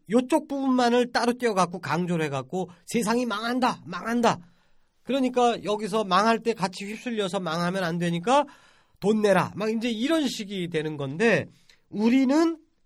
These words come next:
개개인들이 죽을 때, 하느님 앞에서 심판받을 때 두렵지만 두려워하지 말고 그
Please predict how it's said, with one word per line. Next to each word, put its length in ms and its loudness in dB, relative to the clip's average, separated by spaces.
개개인들이 840 2
죽을 480 -4
때, 440 2
하느님 400 -2
앞에서 240 0
심판받을 960 -2
때 240 2
두렵지만 920 2
두려워하지 760 2
말고 760 2
그 480 0